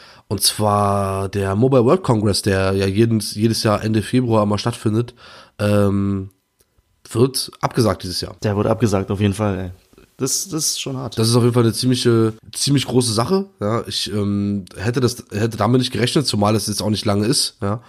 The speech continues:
Speaker 1: also es ist ja bald. Äh, das hört sich so an, als ob es wirklich kurz vor knapp abgesagt wurde.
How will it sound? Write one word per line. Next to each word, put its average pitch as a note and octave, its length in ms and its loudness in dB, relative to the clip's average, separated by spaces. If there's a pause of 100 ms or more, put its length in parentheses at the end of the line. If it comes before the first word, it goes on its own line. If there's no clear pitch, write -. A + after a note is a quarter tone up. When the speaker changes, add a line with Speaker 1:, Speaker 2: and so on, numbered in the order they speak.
(300)
Speaker 1:
also - 160 -6
es - 60 -8
ist - 100 -4
ja B2 80 2
bald. A#2+ 420 -2
Äh, F#2+ 520 -12 (720)
das A#2 240 0
hört C3 360 2
sich - 80 -2
so C#3 80 0
an, C3+ 60 4
als B2+ 80 0
ob A#2+ 80 -6
es B2 60 -8
wirklich B2+ 240 -6
kurz D3+ 200 0
vor C3 140 -2
knapp D3 240 -2 (180)
abgesagt B2 480 -2
wurde. C3+ 300 2